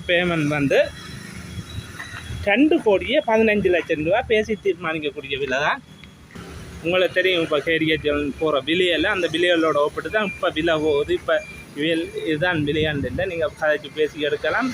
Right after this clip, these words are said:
ரெண்டு கோடியே பதினஞ்சு லட்சம் ரூபா சொல்ற விலை. இப்ப பி ஜே நம்பர், பி ஐ நம்பர் எல்லாம் ரெண்டு நாற்பது, ரெண்டு ஐம்பது கிட்ட போகுது. இப்ப என்னை பொறுத்த வரையில, இது சில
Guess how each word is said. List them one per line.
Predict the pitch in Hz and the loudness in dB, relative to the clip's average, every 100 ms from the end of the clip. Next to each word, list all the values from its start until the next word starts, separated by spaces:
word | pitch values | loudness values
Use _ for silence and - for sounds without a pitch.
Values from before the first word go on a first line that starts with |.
| - | -4
ரெண்டு | 180 165 196 | -2 0 2
கோடியே | 180 165 151 202 | 2 2 0 -2
பதினஞ்சு | 175 165 175 151 | 0 0 0 -2
லட்சம் | 143 135 139 156 | -2 -2 -4 -2
ரூபா | 175 - | -2 -2
சொல்ற | 151 139 139 | -4 -2 -2
விலை. | 131 127 175 - - - - - - - - | 0 -2 -2 -6 -16 -18 -14 -14 -14 -12 -8
இப்ப | 131 143 135 131 | 0 2 0 0
பி | 165 160 | 0 0
ஜே | 147 160 | 2 2
நம்பர், | 151 147 151 156 147 147 151 151 151 | 2 0 0 0 0 2 2 2 0
பி | - 160 | -2 0
ஐ | 143 151 | 2 2
நம்பர் | 151 151 143 | -2 -2 0
எல்லாம் | 143 151 180 185 - - - - - - - | 0 0 -6 -8 -18 -20 -20 -20 -20 -16 -6
ரெண்டு | 143 151 147 | -2 0 0
நாற்பது, | 147 139 143 - 147 147 | 0 -2 -2 0 2 2
ரெண்டு | 147 139 | 0 0
ஐம்பது | 143 139 139 139 139 127 | 0 2 2 2 2 0
கிட்ட | 139 165 165 | -2 -2 2
போகுது. | 160 160 139 127 143 - | 4 4 4 2 -2 -4
இப்ப | - | -2
என்னை | 143 143 | 0 0
பொறுத்த | 139 151 160 | -2 -2 2
வரையில, | 156 147 131 131 | 2 2 2 0
இது | 120 147 131 131 135 - - - - | -2 -2 0 -2 -4 -10 -20 -20 -14
சில | - 151 | -4 2